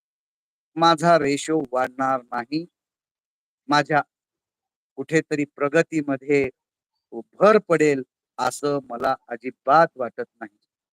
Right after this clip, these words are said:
मी सांगलीला गेलो, सर. सांगलीला गेल्यानंतर प्रामाणिकपणे त्या ठिकाणी सहभागी झालो. तिथं मी पाच वाजता, दिवसभर काही खाल्लो नव्हतो, मला शुगर आहे,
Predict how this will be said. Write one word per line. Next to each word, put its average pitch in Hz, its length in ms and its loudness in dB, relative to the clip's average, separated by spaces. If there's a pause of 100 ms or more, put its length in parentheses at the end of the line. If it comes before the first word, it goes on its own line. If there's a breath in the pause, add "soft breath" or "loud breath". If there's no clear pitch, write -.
(220)
मी 170 80 -4
सांगलीला 180 480 4
गेलो, 202 240 2
सर. 143 140 -10 (1080)
सांगलीला 196 460 6
गेल्यानंतर 190 680 2
प्रामाणिकपणे 196 800 0
त्या 196 160 4
ठिकाणी 196 460 -2 (380)
सहभागी 233 440 6
झालो. 180 260 0 (1600)
तिथं 190 300 4
मी 247 260 4 (520)
पाच 220 300 6
वाजता, 240 440 6
दिवसभर 202 500 4
काही 214 260 2
खाल्लो 214 300 4
नव्हतो, 208 320 -2
मला 180 220 0
शुगर 190 340 4
आहे, 214 180 6